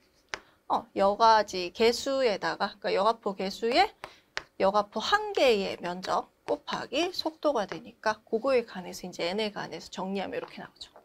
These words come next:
그죠? 자, 그래서 여러분 구하는 공식은 두 가지예요. 여기에다가 이렇게 여러분이 정리를 해놓고 계산을 하는 거 아니면은 우리 이해하기 쉬운 거 요거죠. 유량은, 음, 개수의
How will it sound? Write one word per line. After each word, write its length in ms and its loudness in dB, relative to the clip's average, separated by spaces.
그죠? 260 -2
자, 120 -6
그래서 480 4
여러분 500 8
구하는 360 10
공식은 580 2
두 140 -8
가지예요. 720 4
여기에다가 760 2
이렇게 420 2
여러분이 680 0
정리를 340 -4
해놓고 880 0
계산을 380 -8
하는 400 -6
거 240 2
아니면은 680 0
우리 140 -2
이해하기 360 2
쉬운 240 -2
거 80 2
요거죠. 540 -2
유량은, 680 0
음, 240 -10
개수의 600 -2